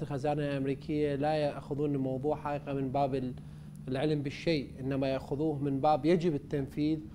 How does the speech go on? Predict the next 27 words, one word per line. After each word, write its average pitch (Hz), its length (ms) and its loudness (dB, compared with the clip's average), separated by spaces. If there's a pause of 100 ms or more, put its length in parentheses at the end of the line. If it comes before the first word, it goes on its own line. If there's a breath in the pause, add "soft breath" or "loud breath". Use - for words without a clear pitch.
(380 loud breath)
ولو 147 240 4
كان 147 240 4
هذا 147 220 2
الموضوع 143 480 4
على 143 180 2
حساب 147 400 0
تدمير 147 380 2
الاقتصاد 147 520 0
العراقي 147 360 2
ما 151 120 0
عندهم 147 300 0
مانع 156 220 0
بالمرة. 135 500 0 (1040 loud breath)
الأمريكان 190 1120 4
حقيقة 165 520 0
بالبداية 156 880 2 (320)
جون-، 160 380 2
جونا 165 260 2
بقضية 156 680 4
اللي 151 180 2
هي 151 100 6
إخراج 147 300 2
أربعة 143 400 0
مصارف، 165 480 2
بعدين 143 340 2
منصة 135 320 -2
فلتر، 165 480 2